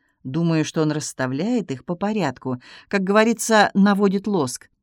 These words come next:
«Просто удивительно», — заметила Таппинс. «Он ведь здорово злился на нас из-за этих книг».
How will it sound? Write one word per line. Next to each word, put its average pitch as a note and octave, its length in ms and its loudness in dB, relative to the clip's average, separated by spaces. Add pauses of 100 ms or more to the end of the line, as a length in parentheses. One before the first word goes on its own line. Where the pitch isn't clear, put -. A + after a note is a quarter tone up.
(440)
«Просто G#3+ 380 -6
удивительно», — A3+ 680 0
заметила F3+ 440 -2
Таппинс. F3 480 -2 (320)
«Он F#3 160 4
ведь F3+ 160 4
здорово G3+ 360 2
злился A3+ 460 -2
на G3 120 2
нас D#3+ 240 0
из-за D3 220 -2
этих D3+ 280 0
книг». C3+ 400 -4